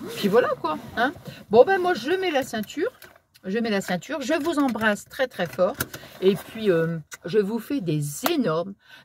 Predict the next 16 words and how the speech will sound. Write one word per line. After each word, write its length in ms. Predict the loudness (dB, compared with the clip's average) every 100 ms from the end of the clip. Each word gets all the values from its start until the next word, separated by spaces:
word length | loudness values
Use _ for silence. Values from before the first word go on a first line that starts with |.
| 2
Et 100 | 2
j'étais 260 | 4 -2 -2
trop 180 | -4 -8
contente 360 | -6 -4 -4
de 100 | -6
vous 120 | -8 -10
retrouver. 400 | _ -12 -12 -12 _ -4
Ah 140 | -2
ouais. 160 | -2 -6 _ -14
Je 160 | -2 2
me 100 | 2
suis 160 | -2
posée 340 | -6 -2 2 4
avec 260 | 4 2
vous. 340 | 0 -2 -4 -8 _ -12 -12 _ _
Euh, 800 | -6 -4 -4 -4 -4 -6 -8 -8